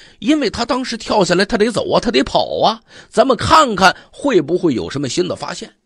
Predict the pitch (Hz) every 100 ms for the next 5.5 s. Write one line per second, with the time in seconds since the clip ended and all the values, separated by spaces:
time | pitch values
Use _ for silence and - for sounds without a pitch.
0 | _ _ _ _ _ _ _ _ _ _
1 | - 110 87 90 110 80 - - _ _
2 | - 170 117 98 - 71 82 113 120 98
3 | 90 110 165 - _ _ _ _ - 110
4 | 117 131 156 143 120 101 - 170 110 85
5 | 95 76 78 69 -